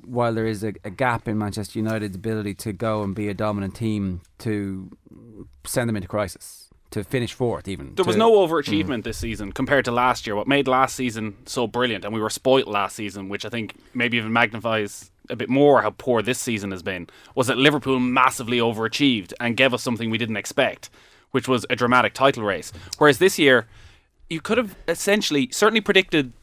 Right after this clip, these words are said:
Speaker 2: the top six
Speaker 3: Well,
Speaker 2: would
Speaker 3: if you look,
Speaker 2: finish
Speaker 3: if you,
Speaker 2: as
Speaker 3: like,
Speaker 2: they
Speaker 3: like
Speaker 2: do.
Speaker 3: the top two as they currently stand, you probably have a bit of a toss-up between them. But if you look at every other position on the table, it's pretty much what, like, Tottenham, yeah,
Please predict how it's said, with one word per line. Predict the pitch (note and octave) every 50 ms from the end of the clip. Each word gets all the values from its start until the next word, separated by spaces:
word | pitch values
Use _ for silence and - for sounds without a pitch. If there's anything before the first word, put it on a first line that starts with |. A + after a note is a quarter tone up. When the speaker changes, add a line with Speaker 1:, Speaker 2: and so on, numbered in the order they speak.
| _ -
Speaker 2:
the | C#3+ C3
top | - - D#3+ D3+ C3+ -
six | - - - D3 B2+ - - -
Speaker 3:
Well, | G#3+ A3 A#3
Speaker 2:
would | - C#3
Speaker 3:
if | C3+
you | G#3+
look, | G#3 F#3 C#3+
Speaker 2:
finish | C#3 F#3+
Speaker 3:
if | -
you, | A3+
Speaker 2:
as | B2 B2+ C3+ C#3
Speaker 3:
like, | C3 G3+ C3
Speaker 2:
they | C3
Speaker 3:
like | A#2+ G3+ G#3 C3
Speaker 2:
do. | G#2+
Speaker 3:
the | F#2 -
top | - A3+ A#3 A#3 -
two | - G#3 G#3 G3+ F#3+
as | F3 D#3 C#3+
they | D3+ D3+
currently | - E3 E3+ D#3+ D3 C#3
stand, | - - D#3+ D#3 D#3 D#3 C#3 A#2+
you | B2 G#2+
probably | - D3+ D3 D3 C#3
have | C#3 C3 A#2+
a |
bit | A2+ C3+
of | C3 B2+
a |
toss-up | - - D3 C#3 - A#2+
between | A2+ A#2 - C#3 C3
them. | C3 C3 B2
But | - -
if | A2+ C3+
you |
look | D3+ F#3+ F#3
at | F#3
every | - E3+ F3+ E3+ E3+
other | E3+ D3+ C3
position | C#3 C3+ C#3+ C#3+ - D#3 B2+
on | A#2+
the | A2+ A2+
table, | - C3+ C3+ B2+ A#2 G2+ F2 - - _ _ _ _ _ -
it's | D3 C#3+ -
pretty | - - G3+ G#3+
much | F#3 F3 - -
what, | F3+ -
like, | D#3+ D#3 D3 -
Tottenham, | - F3+ F3+ F3 F3 F3+ F3 D#3+ - -
yeah, | D3+ D#3+ E3+ E3+